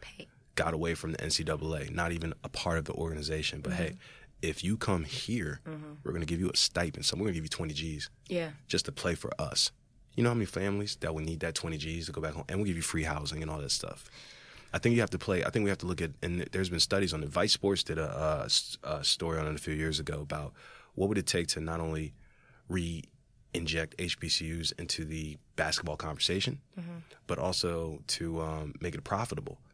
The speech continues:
Speaker 1: Mm-hmm.
Speaker 2: You know, small investors to go ahead and go into their kids and whatnot too. But, you know, that's very radical right now.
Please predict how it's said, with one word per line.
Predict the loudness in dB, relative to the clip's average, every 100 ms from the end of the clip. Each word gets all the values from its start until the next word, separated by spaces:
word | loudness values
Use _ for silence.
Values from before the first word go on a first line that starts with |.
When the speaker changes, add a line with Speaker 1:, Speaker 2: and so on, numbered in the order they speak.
| -18
Speaker 1:
Mm-hmm. | -14 -12
Speaker 2:
You | -10 -4
know, | 0
small | 2 4 4
investors | 6 4 4 0
to | 0
go | 0
ahead | 2 2 2 2 -2 -2
and | -2 -2 -4 -6 -8 -6
go | -2
into | -2 0
their | -2
kids | -2 -4 -4 -4
and | -4
whatnot | -6 -4 0
too. | 4 4
But, | 2 -2 -4 -10 -20 -20 -20 -20 -20 -6
you | 0
know, | 0 0 -6 _ -20 -6
that's | 0 2 4
very | 4 4
radical | 4 2 2 -2 -2 -4
right | -4 -6
now. | -8